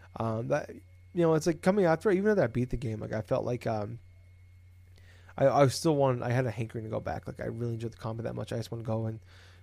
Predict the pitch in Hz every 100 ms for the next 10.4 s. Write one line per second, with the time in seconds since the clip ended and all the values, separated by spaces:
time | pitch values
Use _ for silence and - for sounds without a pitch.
0 | - - 120 123 113 107 110 110 104 107
1 | 101 117 117 113 110 110 110 107 107 104
2 | - - 107 110 - 107 120 120 117 110
3 | 110 107 107 - 110 98 113 113 - -
4 | - - - - 104 98 - - 143 135
5 | 139 165 165 185 185 175 - 123 117 113
6 | 104 113 110 113 113 113 120 - - -
7 | - - - - 123 123 - - 110 107
8 | 113 104 104 - 117 117 - 131 117 120
9 | - 120 117 110 110 110 110 107 - 127
10 | - 123 120